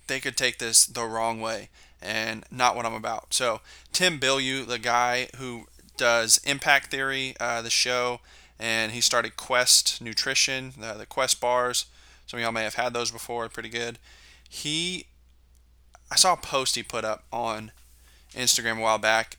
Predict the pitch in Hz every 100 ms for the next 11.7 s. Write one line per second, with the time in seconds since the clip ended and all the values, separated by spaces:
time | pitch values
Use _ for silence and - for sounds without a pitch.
0 | - 120 113 131 143 135 117 113 127 127
1 | 113 - 113 110 107 104 107 107 113 107
2 | - - 113 107 - 120 113 113 113 101
3 | - - - - 117 110 110 101 - _
4 | _ - - 127 139 - - 143 147 -
5 | 139 135 120 123 113 - 110 117 131 147
6 | 131 127 117 139 123 - 123 117 - 110
7 | - - - - 127 139 151 - - -
8 | - - - - 131 123 107 - 151 143
9 | 143 131 135 123 117 110 - - - -
10 | _ - 117 113 - 131 113 107 104 104
11 | _ _ - 127 113 - -